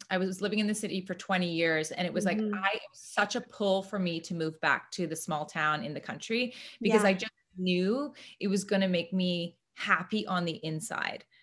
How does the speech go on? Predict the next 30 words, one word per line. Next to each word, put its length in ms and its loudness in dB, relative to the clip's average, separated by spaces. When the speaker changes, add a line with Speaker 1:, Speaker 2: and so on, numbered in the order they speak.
Speaker 2:
Yes. 480 2
Speaker 1:
Um, 80 -14
big, 200 4
huge 400 0
change, 680 2
but 140 4
I 60 2
was 100 0
a 40 0
hundred 300 -2
percent 240 -4
ready 140 2
for 260 2
it. 140 6
Oh 80 0
yeah. 160 6
And 100 2
then 100 2
I 100 8
ride 440 6
on 180 4
Mondays. 640 2
Um, 580 2
I 180 0
was 160 -2
just 180 -6
telling 480 -2
Krista 300 0
that 220 2
I, 460 2